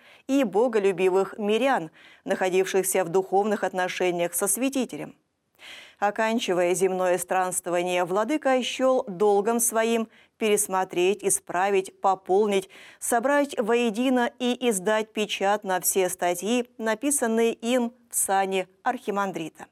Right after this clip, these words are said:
Во второй том, кроме аскетических опытов,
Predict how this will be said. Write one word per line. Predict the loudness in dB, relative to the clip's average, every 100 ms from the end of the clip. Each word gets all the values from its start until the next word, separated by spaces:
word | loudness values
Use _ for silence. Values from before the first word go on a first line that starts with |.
| _ _ _ _ _ _ -20 -20 -20 -20 -20 _
Во | -2 -2
второй | 0 2 2
том, | 0 0 2 0
кроме | 0 -2 0 -2
аскетических | -2 -4 -6 -6 -4 -4 -4 -4 0
опытов, | 0 0 -2 -2